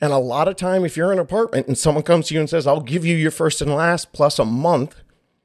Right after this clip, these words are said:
cool, you'll bail. So then they send you out, they renovate and remodel the place,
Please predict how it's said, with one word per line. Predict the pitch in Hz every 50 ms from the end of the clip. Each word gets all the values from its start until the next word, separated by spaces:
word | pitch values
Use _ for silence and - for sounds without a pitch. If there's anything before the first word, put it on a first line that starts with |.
| _ _ _ -
cool, | - 190 226 269 254 156 98 - _ _ _ _ _ _ _ _
you'll | 123 123 165 196 185
bail. | 151 160 170 190 226 - - - _ _ _ _ _ _ _ _ _
So | _ - - 160
then | 151 170 165 156 156 - - _
they | 139 113 135 151 147
send | - - 165 143 131 120
you | 110 123 160 240 254
out, | 165 123 127 151 202 - _ _ _
they | - 120 131 131 120 123
renovate | - 104 113 107 104 123 165 202 196 160 190 196 -
and | - - 120
remodel | 135 170 196 196 208 175 180 180 165 156
the | 143 147
place, | - - 214 220 185 180 180 - - - -